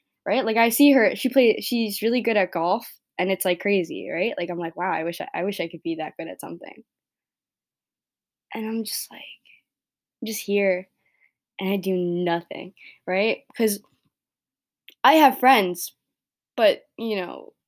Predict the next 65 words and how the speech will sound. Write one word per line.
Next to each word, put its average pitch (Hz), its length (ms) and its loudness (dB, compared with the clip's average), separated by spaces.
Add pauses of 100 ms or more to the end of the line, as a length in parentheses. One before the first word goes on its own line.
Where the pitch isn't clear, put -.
they 247 140 6
don't 294 180 4
live 277 160 4
super 269 300 -2
far 254 200 0
away, 240 300 -2
but, 208 180 -8
like, 180 180 -6
not 180 180 -8
a 180 60 -6
lot 180 220 -4
of, 180 160 -10
they 196 60 4
have 180 120 2
strict 254 280 -4
parents, 190 600 0
and 196 100 -2
I 190 100 0
d-, 165 160 -6
I, 180 180 0
like, 185 200 0
I, 185 200 2
I - 20 -4
think 180 280 -4 (400)
my 185 100 0
parents 185 300 -2
are 175 60 0
the 165 60 -4
least 196 300 -8
strict 247 300 -2
out 214 140 0
of 220 100 -2
all 233 160 4
of 233 60 -2
them, 247 180 2
but, 190 100 2
like, 180 200 -2 (320)
my 202 100 0
friends, 208 240 2
they 175 60 0
have 165 100 -2
strict 262 320 0
parents, 196 720 2
they 165 100 -2
can't 226 240 -2
always 226 260 2
sleep 202 200 -4
over, 180 640 0 (220)
they - 80 -6
can't 240 280 0
go 233 120 4
to 226 60 2
certain 214 300 0
parts 190 440 0
of 202 100 -2
the 202 80 -4
Bro-, - 220 -12
of, 180 180 -2
of, 190 160 -4
like, 202 160 -2
Brooklyn 175 320 -4
without 175 280 -2
parents 175 420 -2
being 170 320 -4
there, 170 360 -4